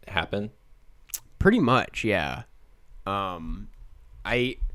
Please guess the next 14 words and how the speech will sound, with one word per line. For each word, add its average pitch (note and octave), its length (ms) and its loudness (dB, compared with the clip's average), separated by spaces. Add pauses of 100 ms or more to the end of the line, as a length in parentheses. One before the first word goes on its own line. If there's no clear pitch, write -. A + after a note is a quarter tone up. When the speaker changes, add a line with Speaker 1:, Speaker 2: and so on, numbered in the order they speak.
(220)
Speaker 2:
the D3 80 -4
whole A3 160 4
point G3 320 6
of B2 140 -2
this C3 200 6
one B2 200 6
being A#2 280 4
made A2 240 4
was, G#2 160 0
I G2+ 120 2
think, A2 260 -2
to - 100 -2
give G#2 300 2
that G2 320 2